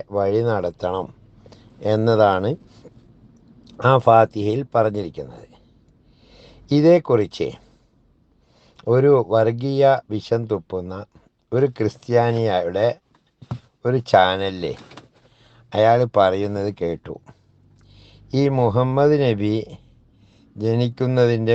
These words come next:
മുമ്പേ, എത്രയോ വർഷങ്ങൾക്ക് മുമ്പ് ജീവിച്ച ഈ ക്രിസ്ത്യാനികളെയും ജൂതന്മാരെയും പറ്റി, ജൂതന്മാരെ പറ്റി നീ കോപിച്ചവർ എന്നും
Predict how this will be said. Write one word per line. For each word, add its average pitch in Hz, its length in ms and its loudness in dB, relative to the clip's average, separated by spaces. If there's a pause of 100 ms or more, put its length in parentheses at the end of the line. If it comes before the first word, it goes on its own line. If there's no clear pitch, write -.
മുമ്പേ, 92 360 -6 (1120)
എത്രയോ 139 580 2 (360)
വർഷങ്ങൾക്ക് 107 840 -2
മുമ്പ് 101 260 -8 (120)
ജീവിച്ച 90 420 -14 (1400)
ഈ 127 100 0 (120)
ക്രിസ്ത്യാനികളെയും 127 1120 2 (1040)
ജൂതന്മാരെയും 117 1120 2
പറ്റി, 90 280 -12 (120)
ജൂതന്മാരെ 120 680 -2
പറ്റി 117 320 -4 (140)
നീ 117 160 -6 (160)
കോപിച്ചവർ 113 720 0 (460)
എന്നും 95 300 -6